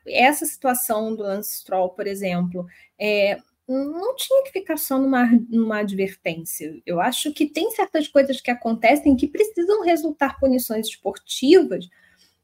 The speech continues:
pro piloto ter o mínimo de consciência e entender que,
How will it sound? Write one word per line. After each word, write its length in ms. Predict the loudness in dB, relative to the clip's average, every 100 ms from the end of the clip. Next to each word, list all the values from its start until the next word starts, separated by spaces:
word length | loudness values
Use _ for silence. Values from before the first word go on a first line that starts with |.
| _ _
pro 200 | 6 8
piloto 640 | 10 10 10 8 6 2 6
ter 220 | 6 6
o 340 | 4 0 4
mínimo 400 | 6 6 8 8
de 100 | 8
consciência 920 | 6 0 2 4 4 4 4 2 6 8
e 140 | 10
entender 920 | 10 6 2 2 4 2 2 -2 -6 -6
que, 460 | 0 2 0 -6